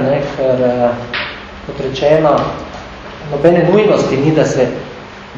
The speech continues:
da vplivajo na, eh, in na to, kakšno kazen tožilci zahtevajo za umor, ne, in na to, kakšno kazen sodniki izrekajo,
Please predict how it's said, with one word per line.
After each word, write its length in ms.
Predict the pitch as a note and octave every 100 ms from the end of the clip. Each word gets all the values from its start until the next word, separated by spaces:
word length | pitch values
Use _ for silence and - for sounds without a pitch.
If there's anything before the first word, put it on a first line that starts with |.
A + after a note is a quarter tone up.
| C3
da 160 | C3+ B2+
vplivajo 640 | B2+ D#3 E3+ D#3+ B2 G#2+ A2+
na, 140 | G#2+ G#2 G2+ - -
eh, 1300 | A#2 A#2 A2 A2 A2 G#2+ - - - - - - - F3
in 140 | E3+ D#3+
na 140 | C#3 C3 - - - - -
to, 140 | D#3+
kakšno 320 | D#3+ D#3 D#3 C#3+
kazen 340 | D3 D3+ D3+ C#3+
tožilci 480 | B2+ C#3 E3 D#3 D#3
zahtevajo 560 | D3 D3 E3 F3 D#3 C#3 C#3+
za 120 | C#3 C3+
umor, 400 | C#3 D#3+ E3+ C3+ -
ne, 80 | C#3 D3+
in 80 | D3
na 80 | C#3 C#3+
to, 80 | C#3
kakšno 260 | C#3+ C#3+ C3+
kazen 300 | C3+ C3+ D3
sodniki 580 | D3 C3+ C#3 E3 D3 C3
izrekajo, 640 | A#2+ C3 C#3+ - C#3+ B2